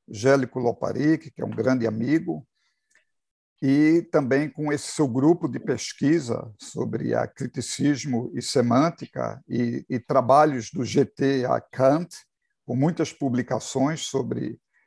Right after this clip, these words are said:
Immanuel Kant. Também fez essa aproximação do Kant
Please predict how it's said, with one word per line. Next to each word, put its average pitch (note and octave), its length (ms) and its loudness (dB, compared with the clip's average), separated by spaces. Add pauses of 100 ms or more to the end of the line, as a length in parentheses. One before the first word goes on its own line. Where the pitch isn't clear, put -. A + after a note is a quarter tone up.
(120)
Immanuel B2 500 2
Kant. D3 480 -4
Também D3 580 2 (680)
fez D3+ 260 4
essa C3+ 500 4
aproximação C3+ 760 -2
do A#2+ 160 -2
Kant C#3 460 2